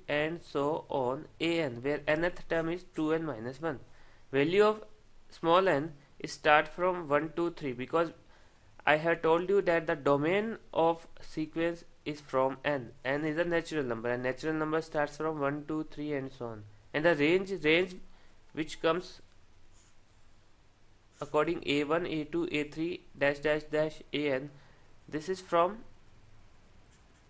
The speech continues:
R. This is from subset of R, and the domain is from natural numbers. Okay, now the another example for sequence,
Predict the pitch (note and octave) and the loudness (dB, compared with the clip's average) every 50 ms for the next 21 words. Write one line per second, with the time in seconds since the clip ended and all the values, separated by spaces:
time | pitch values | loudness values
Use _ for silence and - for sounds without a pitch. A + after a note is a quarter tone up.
0 | _ - - A#2 A2+ G#2 G2 G2 - - - - - - - D3 D3 D#3 E3 C3+ | _ 0 2 2 2 2 -2 -10 -16 -20 -20 -20 -20 -18 -14 -12 -12 -12 -12 -16
1 | B2+ - - - - - - E3 E3+ - - - - - - - D#3+ D3 - - | -18 -20 -20 -20 -16 -8 -4 -4 -4 -4 -6 -16 -20 -12 -6 -2 -2 -2 -2 0
2 | F3+ E3+ E3+ - D3 C#3+ C#3+ C#3 A#2 A#2+ C#3+ E3+ G3+ G#3 - - - - - - | -2 0 2 2 0 0 2 0 2 2 2 0 -4 -12 -16 -20 -20 -20 -12 -6
3 | - C3+ C3+ C3+ B2+ C3 B2+ B2+ C3+ C3 B2+ C3 C3+ D3+ E3 F3+ F3+ D#3+ D#3 D#3 | -4 -4 -2 -2 -2 -2 -2 2 2 0 2 2 0 0 0 0 -2 -2 -4 -4
4 | D#3+ - - C3+ B2+ C3 C#3 D3+ D#3 C#3 B2+ B2+ B2 - C#3 C#3+ D3 C#3+ C#3+ C#3+ | -6 -8 -4 0 0 0 0 0 -2 -2 -2 -4 -4 -4 -6 -4 -4 -2 -2 -4
5 | C#3+ C3 A2+ G#2 - - - - - - - - - - - - - - - - | -2 -4 -4 -6 -8 -12 -18 -18 -20 -20 -20 -20 -20 -20 -20 -20 -20 -20 -18 -18
6 | - - - - - - - - - - - - - - - - - D3+ D3+ G3 | -16 -16 -16 -16 -16 -18 -18 -18 -18 -18 -18 -18 -18 -18 -10 -6 -4 -2 0 0
7 | G3+ G3 - - - - - - - - - - - - - D3 E3 F3+ D#3 - | -2 -2 -4 -10 -18 -20 -20 -20 -20 -20 -20 -20 -18 -10 -4 0 0 0 0 -2
8 | - - - - - - - - - - - - - - - C3 C#3 C#3+ D3 D3+ | -4 -10 -18 -20 -20 -20 -20 -20 -20 -20 -20 -20 -10 -2 0 2 2 4 2 2
9 | D3+ D#3 F#3 F#3 F3 D#3+ D#3 D#3+ D#3+ D#3 D3+ E3 E3 D#3+ - D#3+ D3+ D3+ D3+ D#3 | 2 2 2 2 2 2 2 0 0 0 0 -2 -4 -2 0 0 0 0 -2 -4
10 | D3+ D3 C#3+ D#3 E3 E3+ F3+ F3+ | -8 -6 -4 -4 -4 -4 -4 -8